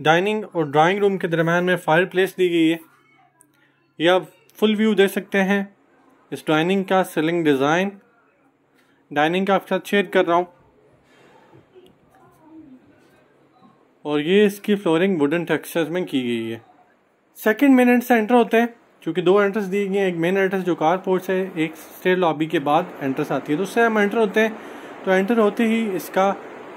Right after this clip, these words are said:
टीवी lounge आता है। सामने LED point आपने बहुत ही खूबसूरत देखा, पूरी wall पे, अ,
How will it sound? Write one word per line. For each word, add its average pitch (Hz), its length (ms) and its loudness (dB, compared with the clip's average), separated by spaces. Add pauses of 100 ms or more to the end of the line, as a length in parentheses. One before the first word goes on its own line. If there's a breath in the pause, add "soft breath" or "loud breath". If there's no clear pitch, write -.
टीवी 180 220 0
lounge 208 300 0
आता 190 240 0
है। 190 180 -6
सामने 165 400 -2
LED 175 300 0
point 180 300 -2
आपने 175 220 -4
बहुत 170 240 -4
ही 180 60 -4
खूबसूरत 170 400 -2
देखा, 170 320 -2 (1000)
पूरी 180 240 -4
wall 175 340 2
पे, 185 200 2 (140)
अ, 143 760 -4